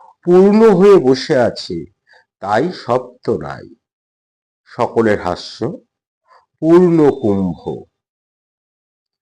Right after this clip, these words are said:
তা কাপ্তেন আসলে বলছেন যে নরেন্দ্র জ্ঞানী হয়ে উঠেছে।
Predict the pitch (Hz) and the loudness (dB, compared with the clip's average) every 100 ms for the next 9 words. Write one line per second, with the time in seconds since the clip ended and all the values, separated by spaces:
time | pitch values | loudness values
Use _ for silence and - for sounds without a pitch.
0 | _ _ _ _ 120 123 - _ _ _ | _ _ _ _ -6 -6 -6 _ _ _
1 | _ _ _ _ _ _ _ - 143 - | _ _ _ _ _ _ _ -14 -12 -6
2 | 262 269 262 233 208 226 226 - 131 90 | -4 -2 -4 -2 0 0 -2 -4 -6 -6
3 | - - _ _ _ _ _ _ _ _ | -8 -16 _ _ _ _ _ _ _ _
4 | 117 135 110 107 113 143 175 175 127 147 | -8 -4 0 2 2 2 2 2 0 -2
5 | _ _ 82 78 110 127 160 143 101 85 | _ _ -14 -6 -2 0 -2 -6 -6 -10
6 | 69 78 _ - - - | -10 -16 _ -20 -20 -20